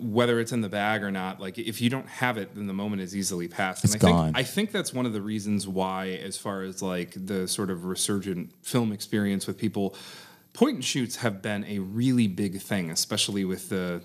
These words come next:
Speaker 1: the generation beneath us getting into film.
Speaker 2: Mm-hmm.
Speaker 1: Um, <clears throat> and I think that's great, and I think it makes sense because, um, you know, you have a, you have a very small camera at that point.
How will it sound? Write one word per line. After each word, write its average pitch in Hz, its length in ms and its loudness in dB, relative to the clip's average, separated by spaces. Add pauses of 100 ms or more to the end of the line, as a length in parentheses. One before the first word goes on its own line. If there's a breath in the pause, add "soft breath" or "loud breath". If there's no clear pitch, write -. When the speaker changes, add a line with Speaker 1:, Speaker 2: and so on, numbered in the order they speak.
Speaker 1:
the 104 100 -4
generation 95 560 0
beneath 87 340 -2
us - 140 -4
getting 85 240 -4
into 78 200 -6
film. 71 320 -8
Speaker 2:
Mm-hmm. 98 560 2
Speaker 1:
Um, 87 300 -6 (400)
<clears throat> 175 320 8
and 139 240 2 (140)
I 113 100 0
think 117 280 -2
that's 98 200 0
great, 120 380 0
and 110 80 -6
I 104 100 -4
think 110 220 0
it 113 60 0
makes 98 240 0
sense 131 340 -2
because, 92 680 0
um, 90 340 -4
you 107 80 0
know, 95 80 0
you 98 160 0
have 98 220 0
a, 87 180 -2
you 107 140 -2
have 95 100 0
a 92 40 -4
very 104 280 2
small 92 240 -4
camera 92 340 -4
at 87 100 -6
that 90 160 -4
point. 101 260 0